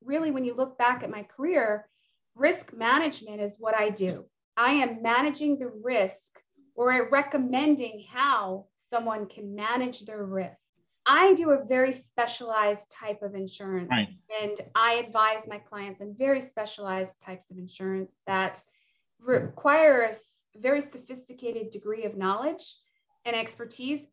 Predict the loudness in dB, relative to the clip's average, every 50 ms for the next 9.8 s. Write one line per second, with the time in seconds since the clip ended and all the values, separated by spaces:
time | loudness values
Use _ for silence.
0 | _ -6 -4 -4 -4 -4 -4 0 0 2 2 0 -2 -4 -4 -4 -4 -8 -8 -8
1 | -8 -8 -6 -4 -2 -2 -2 -4 -6 -8 -10 -14 -14 -12 -10 -12 -12 -12 _ -8
2 | -8 -8 -8 -6 -2 -2 -2 -2 -2 -6 -8 -14 -18 -16 -14 -14 -14 -14 -14 -10
3 | -6 -6 -6 -6 _ _ _ _ _ _ _ _ _ _ _ -6 0 2 2 4
4 | 4 2 0 -2 -4 -8 -10 -6 -4 -2 -2 0 0 -2 -2 -4 -8 -10 -8 -6
5 | -4 -4 -4 -4 -6 -10 -16 -20 _ -8 -6 -4 0 2 2 2 0 -2 -12 _
6 | _ _ _ _ _ _ _ _ _ _ -8 -8 -6 -2 0 2 2 2 0 0
7 | 0 0 2 2 0 -2 -6 _ -6 -6 -4 -4 -6 -10 -10 -12 -14 -16 _ -4
8 | -2 -2 -2 -2 -6 -6 -6 -4 -4 -4 -4 -4 -8 -6 -6 -6 -10 -12 -8 -6
9 | -4 -2 -2 -2 0 0 2 2 2 2 2 0 0 -4 -12